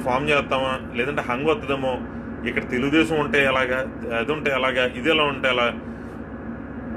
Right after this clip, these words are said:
ఇలాంటి చిన్న చిన్న అనుమానాలన్నీ ఉంటాయి చూసారా, వాష్ అవుట్,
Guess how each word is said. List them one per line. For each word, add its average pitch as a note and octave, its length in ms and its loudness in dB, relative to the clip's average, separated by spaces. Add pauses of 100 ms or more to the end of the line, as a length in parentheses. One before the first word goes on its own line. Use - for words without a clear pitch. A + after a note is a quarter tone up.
(200)
ఇలాంటి D#3+ 300 4 (120)
చిన్న D3+ 120 0 (100)
చిన్న F3+ 120 0 (100)
అనుమానాలన్నీ F3 540 0
ఉంటాయి D#3+ 200 0
చూసారా, D3+ 260 0 (960)
వాష్ E3+ 240 4
అవుట్, C3+ 180 0